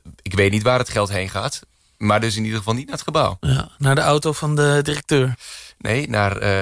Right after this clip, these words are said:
Speaker 1: het prachtige huis en het zwembad van de priester die daar de baas is.
Speaker 2: Oh god, ja. Is die weer. De katholieke kerk is weer, is er ook weer bij. Ehm, d-,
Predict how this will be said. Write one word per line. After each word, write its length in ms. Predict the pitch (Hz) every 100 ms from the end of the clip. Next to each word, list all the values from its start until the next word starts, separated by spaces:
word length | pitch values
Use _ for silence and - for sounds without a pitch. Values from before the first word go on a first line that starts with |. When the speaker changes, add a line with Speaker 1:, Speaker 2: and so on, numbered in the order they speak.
| 98
Speaker 1:
het 120 | 95
prachtige 400 | 117 120 - 104
huis 420 | 101 104 101 -
en 120 | 101
het 100 | 90
zwembad 340 | - 101 87 -
van 120 | 92
de 60 |
priester 400 | - 190 - 123
die 100 | 101
daar 140 | 101 95
de 60 |
baas 280 | 98 95 147
is. 180 | - - - 127
Speaker 2:
Oh 120 | 117
god, 380 | - - - - -
ja. 200 | 127 - _
Is 200 | - 170
die 100 | -
weer. 200 | 160 139
De 80 | 120
katholieke 400 | - 160 160 151
kerk 280 | - 170 151
is 100 | 139
weer, 280 | 139 139 135 156
is 180 | 147
er 80 | 160
ook 120 | 185
weer 120 | 180 143
bij. 220 | 131 123 - -
Ehm, 460 | 208 175 175 190 185
d-, 300 | - 151